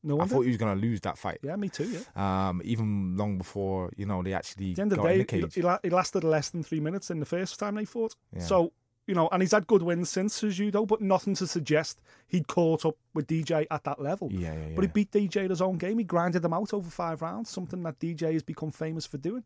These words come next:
Speaker 2: Yeah, hundred
Speaker 1: He,
Speaker 2: percent.
Speaker 1: he beat him at his own game. So, and the fact that he looked forward, that for me is what, that's what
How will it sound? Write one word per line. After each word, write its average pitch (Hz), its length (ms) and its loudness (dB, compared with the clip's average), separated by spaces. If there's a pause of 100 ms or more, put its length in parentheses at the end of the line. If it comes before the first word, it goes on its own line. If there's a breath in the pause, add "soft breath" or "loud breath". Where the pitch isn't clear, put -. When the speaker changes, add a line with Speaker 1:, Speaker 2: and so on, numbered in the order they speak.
Speaker 2:
Yeah, 92 140 -6
hundred 92 280 -8
Speaker 1:
He, 165 120 0
Speaker 2:
percent. - 100 -6
Speaker 1:
he 185 120 2
beat 180 200 2
him 196 120 -2
at 180 80 -2
his 160 100 -4
own 165 200 0
game. 190 260 -2
So, 190 260 -6
and 185 100 -4
the 185 80 2
fact 233 200 0
that 220 100 6
he 190 60 6
looked 175 220 4
forward, 175 420 2 (880 soft breath)
that 190 140 6
for 208 140 2
me 180 380 4
is 143 120 2
what, 147 220 4 (140)
that's 185 160 0
what 208 100 2